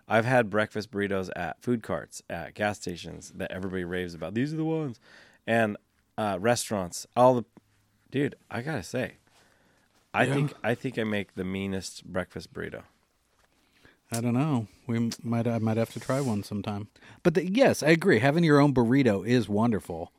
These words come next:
Speaker 2: but, like, it's more work.
Speaker 1: Totally.
Speaker 2: You gotta have all the stuff.
Speaker 1: Yep.
Speaker 2: The convenience and the cost and the deliciousness
Speaker 1: Yeah.
Speaker 2: of the gas station burrito.
Speaker 1: Yeah.
Speaker 2: Ugh.
Speaker 1: So that's,
Speaker 2: best.
Speaker 1: that's pretty good restraint that you're down to one day a week 'cause,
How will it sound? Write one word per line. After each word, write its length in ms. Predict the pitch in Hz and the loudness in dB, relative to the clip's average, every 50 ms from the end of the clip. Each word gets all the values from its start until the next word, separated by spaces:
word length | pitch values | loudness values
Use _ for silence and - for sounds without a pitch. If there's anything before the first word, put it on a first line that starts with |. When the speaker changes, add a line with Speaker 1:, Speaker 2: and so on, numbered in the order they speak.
| _ _ _ _ _ _ _ _ | _ _ _ _ _ _ _ _
Speaker 2:
but, 140 | - 185 160 | 2 4 6
like, 320 | 160 147 - - - - _ | 6 4 4 2 -4 -6 _
it's 220 | 165 151 - - | -2 -2 0 2
more 220 | - 135 123 120 110 | 2 4 4 4 4
work. 540 | 95 92 90 82 85 104 117 - - - - _ | 2 0 0 -2 -4 -6 -10 -12 -16 -20 -18 _
Speaker 1:
Totally. 220 | - - 127 120 | -4 -2 0 2
Speaker 2:
You 40 | 98 | 2
gotta 160 | 143 139 139 127 | 4 4 4 2
have 280 | 104 113 107 107 110 | 2 0 0 0 2
all 140 | 117 117 120 | 2 0 2
the 140 | 120 127 120 | 2 0 -2
stuff. 480 | - - - 95 80 78 - - - - | -2 -2 -4 -4 -4 -4 -8 -12 -10 -6
Speaker 1:
Yep. 220 | 98 95 95 - - - _ _ - | -4 -4 -4 -6 -8 -14 _ _ -6
Speaker 2:
The 80 | - - | -6 -4
convenience 760 | - - 123 110 101 107 120 139 156 170 180 190 190 - - | 0 0 0 2 2 2 2 2 2 2 0 0 -2 -2 -4
and 120 | 117 104 | -4 -4
the 40 | 95 | -4
cost 540 | - - - 123 117 120 123 135 - - - | -6 -4 -2 0 0 0 0 -2 -4 -4 -4
and 100 | 107 98 | -4 -4
the 80 | 95 92 | -4 -4
deliciousness 800 | 85 95 87 92 107 110 - - 139 - - 156 165 160 - - - | -4 -6 -6 -6 -6 -6 -6 -8 -8 -6 -6 -4 -6 -6 -8 -10 -8
Speaker 1:
Yeah. 200 | 85 80 78 73 | -6 -6 -6 -4
Speaker 2:
of 40 | 104 | -4
the 280 | 104 98 92 98 - - _ | -4 -4 -4 -6 -8 -12 _
gas 240 | - - 101 107 113 | -8 -6 -6 -6 -6
station 380 | - - 139 135 123 - 135 120 | -6 -6 -6 -4 -4 -4 -4 -2
burrito. 540 | 104 98 92 95 104 107 127 143 151 165 - - - - - | -2 -2 -2 -2 -2 0 0 0 -2 -4 -6 -10 -18 -20 -16
Speaker 1:
Yeah. 180 | 85 82 80 80 - - - - - | -14 -14 -14 -16 -18 -20 -20 -16 -10
Speaker 2:
Ugh. 220 | 98 101 101 85 - - - - - - - _ _ _ _ - - - - - - - | -8 -6 -6 -6 -8 -12 -18 -20 -20 -20 -20 _ _ _ _ -20 -20 -20 -20 -20 -14 -8
Speaker 1:
So 220 | - - 135 131 | 0 4 4 4
that's, 280 | 127 147 175 - - - | 6 4 2 0 -2 -8
Speaker 2:
best. 120 | - - 113 | -10 -6 -4
Speaker 1:
that's 180 | 143 170 - | -4 -4 -4
pretty 240 | - - 240 233 208 | -4 -4 -4 -2 0
good 140 | 208 196 160 | 0 0 0
restraint 520 | 147 135 113 - - - 120 139 - - - | 0 -2 -4 -4 -2 -2 -2 -2 -2 -4 -8
that 120 | 87 - | -10 -8
you're 100 | - 95 | -8 -8
down 240 | 85 90 95 95 98 | -6 -4 -4 -4 -4
to 80 | 95 90 | -4 -4
one 240 | 87 90 90 90 90 | -4 -4 -4 -4 -4
day 120 | 90 90 | -6 -6
a 80 | 87 87 | -4 -6
week 300 | 90 90 85 - - - | -6 -8 -8 -10 -14 -8
'cause, 260 | - 98 90 80 80 | -6 -6 -6 -6 -8